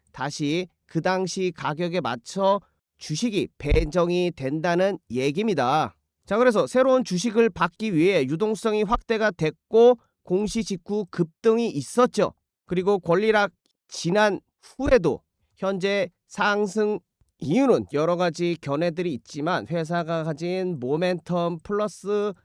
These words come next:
뭐 세력들의 추가 상승을 위한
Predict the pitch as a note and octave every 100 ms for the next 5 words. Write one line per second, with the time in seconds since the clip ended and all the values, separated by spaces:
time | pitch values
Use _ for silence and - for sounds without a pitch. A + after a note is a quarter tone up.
0 | _ _ - B2+ C3+ B2+ F#3 G#3 G3+ G#3
1 | F3+ _ G#3 G3 G3 F#3+ - _ _ _
2 | - G#3 G#3 G3 G3+ G#3 F#3 G#3 G#3 F#3+
3 | E3 F3 F#3 G#3 G#3+